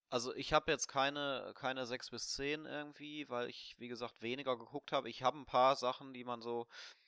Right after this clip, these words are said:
Honorable Mention oder so könnte man das nennen. Also irgendwelche Serien, die ich leider auch nicht zu Ende geguckt hab,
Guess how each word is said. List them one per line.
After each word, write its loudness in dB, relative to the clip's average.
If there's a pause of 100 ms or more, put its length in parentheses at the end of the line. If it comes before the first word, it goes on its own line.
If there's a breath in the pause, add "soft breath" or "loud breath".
(720 loud breath)
Honorable 4
Mention -6
oder -6
so -10
könnte -10
man -6
das -6
nennen. -8
Also -8
irgendwelche -6
Serien, -4 (220)
die -6
ich -8
leider 4
auch 0
nicht -10
zu -6
Ende -6
geguckt -10
hab, 2